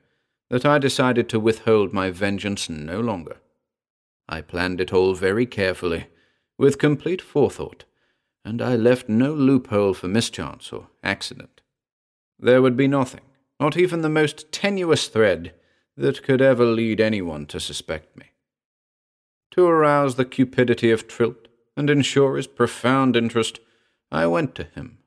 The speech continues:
and hinted that I was on the brink of a great discovery. I did not specify its nature, saying that I should reveal it all at the proper time, when success had been achieved. I did not invite him to visit the laboratory.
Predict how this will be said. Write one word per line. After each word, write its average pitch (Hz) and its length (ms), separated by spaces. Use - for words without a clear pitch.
and 95 160
hinted 110 420
that 117 180
I 139 100
was 175 200
on 180 100
the 151 100
brink 127 380
of 120 160
a 123 80
great 120 480
discovery. - 600
I 156 140
did 175 160
not 160 160
specify 113 720
its - 180
nature, 95 480
saying 156 300
that 131 160
I 123 140
should 113 180
reveal 113 420
it 104 140
all 107 180
at 120 120
the 147 80
proper - 340
time, 82 560
when 110 180
success - 600
had - 120
been 73 140
achieved. - 640
I 117 140
did 120 160
not 127 240
invite 139 360
him 110 160
to 104 140
visit 101 320
the 98 100
laboratory. 95 580